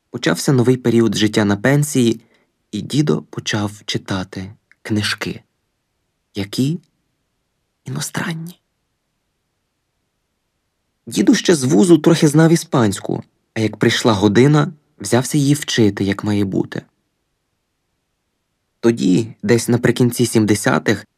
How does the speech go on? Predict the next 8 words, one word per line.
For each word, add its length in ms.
це 120
було 220
більш 420
ніж 240
ризиковано. 760
Як 260
на 100
бабу, 440